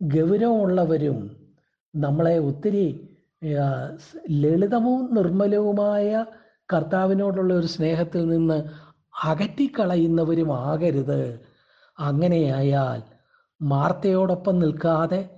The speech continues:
മറിയയോടൊപ്പം നിന്ന കർത്താവ്, ഓ, പരീശനോടൊപ്പം നിൽക്കാതെ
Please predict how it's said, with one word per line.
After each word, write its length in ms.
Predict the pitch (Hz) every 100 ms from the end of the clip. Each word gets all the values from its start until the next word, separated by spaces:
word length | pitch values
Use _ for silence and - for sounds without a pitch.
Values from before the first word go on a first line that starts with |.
| - _ _
മറിയയോടൊപ്പം 1080 | 170 160 165 180 226 233 240 226 208 214 190
നിന്ന 320 | 170 156 160
കർത്താവ്, 480 | 143 123 - 123 107 - _ _ _ _ _ _ -
ഓ, 100 | 147 139 135 - - _
പരീശനോടൊപ്പം 1040 | 170 156 208 214 240 226 226 214 202 208 190
നിൽക്കാതെ 560 | 175 170 185 185 185